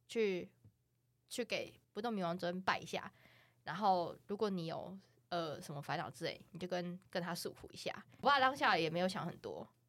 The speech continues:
但我在猜他知道我在讲什么，所以他就去走完之后呢，奈良已经算是我们在京都的应该是最后一个行程。那我们隔天就要去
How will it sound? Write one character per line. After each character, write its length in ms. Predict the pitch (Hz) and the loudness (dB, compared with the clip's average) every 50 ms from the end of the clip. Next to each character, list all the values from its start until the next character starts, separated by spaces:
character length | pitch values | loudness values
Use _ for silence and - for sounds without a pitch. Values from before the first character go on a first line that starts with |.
| _ _ | _ _
但 120 | - 277 | 6 8
我 60 | 208 196 | 8 8
在 80 | 220 | 6
猜 120 | 233 277 233 | 4 2 2
他 140 | 226 233 | 2 2
知 120 | 226 - 190 | 0 0 4
道 120 | 208 196 | 4 4
我 80 | 175 160 | 4 4
在 80 | 143 | 2
讲 160 | 147 139 - - 156 | -2 -4 -6 -12 -12
什 100 | - - - | -14 -14 -14
么， 220 | - - - 220 _ _ _ _ _ _ _ _ _ _ | -14 -14 -14 -16 _ _ _ _ _ _ _ _ _ _
所 100 | - - | -6 -2
以 20 | 226 | 0
他 60 | 220 | 2
就 120 | 220 220 208 | 2 2 0
去 240 | 208 - 226 190 180 | 0 0 0 0 0
走 160 | 185 - 160 | 0 -4 -6
完 180 | 147 135 165 170 | -4 -4 -6 -4
之 120 | - - 185 | -2 -2 -2
后 220 | 185 220 185 165 | 0 0 0 0
呢， 260 | - 78 82 92 220 - _ _ _ _ _ _ _ _ - | -2 -4 -8 -8 -10 -12 _ _ _ _ _ _ _ _ -2
奈 140 | 415 381 269 | 0 2 4
良 220 | 220 180 170 165 | 4 4 2 2
已 40 | 190 | 0
经 200 | 190 240 262 277 | -2 -4 -4 -2
算 200 | - 302 240 233 | 0 2 2 2
是 140 | 233 233 233 | 2 2 2
我 140 | 214 170 151 | 2 2 2
们 180 | 151 151 151 | 0 -2 -4
在 320 | 160 - 208 196 185 170 160 | -2 0 2 2 2 2 0
京 280 | 185 - 190 175 180 185 | -2 -4 -2 -2 -2 -2
都 300 | - - 175 165 160 165 | -4 -4 -4 -4 -4 -6
的 560 | - - 160 143 123 110 - - - - 220 - - _ _ _ _ _ _ _ _ _ _ _ _ _ _ _ _ _ _ _ _ _ _ _ - | -4 -2 0 0 0 -2 -4 -6 -8 -12 -14 -16 -18 _ _ _ _ _ _ _ _ _ _ _ _ _ _ _ _ _ _ _ _ _ _ _ -8
应 180 | 226 226 240 | -6 -6 -4
该 260 | 233 247 226 226 226 | -2 -2 0 0 0
是 280 | 233 233 - 233 202 202 | 0 0 0 -2 -2 -2
最 320 | 196 - - - 240 - | -4 -2 2 4 4 4
后 180 | 214 208 214 165 | 4 4 2 2
一 60 | 156 | 2
个 120 | - - - | 0 -4 -8
行 160 | - - - - | -8 -8 -8 -10
程。 180 | - - - - - - - _ _ _ _ | -8 -8 -8 -8 -10 -12 -20 _ _ _ _
那 240 | - 214 196 185 175 | -6 -2 -2 0 0
我 40 | 175 | 0
们 180 | 170 170 170 185 | -2 -4 -4 -2
隔 160 | 190 185 180 | 0 0 0
天 240 | 180 214 208 196 190 | 0 0 -2 -2 0
就 80 | 196 | 0
要 140 | 185 180 185 | 0 0 0
去 340 | 185 - - 202 190 180 175 | -2 -4 -4 -2 -2 -2 -2